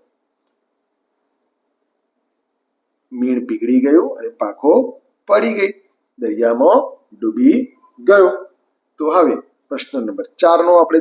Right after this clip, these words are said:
જવાબ સિલેક્ટ કરીશું. પહેલા એના વિકલ્પ વાંચીએ. એ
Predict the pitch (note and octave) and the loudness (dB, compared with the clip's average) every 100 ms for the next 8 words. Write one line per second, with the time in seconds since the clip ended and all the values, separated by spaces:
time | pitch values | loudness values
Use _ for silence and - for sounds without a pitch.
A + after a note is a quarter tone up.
0 | - C#3 D3 C#3+ - _ _ _ - E3 | 0 2 4 2 -2 _ _ _ -10 2
1 | D#3+ D#3+ E3+ D#3+ D3+ D3 D3 _ _ _ | 2 2 4 6 4 2 -6 _ _ _
2 | _ _ _ - G2 B2+ C3 E3+ A#3 C4+ | _ _ _ -12 -6 -2 0 0 -2 -6
3 | E4 A3 A3 - G3+ G3 F3+ F#3+ _ _ | -2 0 0 0 0 0 -6 -6 _ _
4 | _ _ _ _ _ _ _ _ _ _ | _ _ _ _ _ _ _ _ _ _
5 | _ _ _ _ _ _ _ _ _ _ | _ _ _ _ _ _ _ _ _ _
6 | _ _ _ _ _ _ _ _ _ - | _ _ _ _ _ _ _ _ _ -4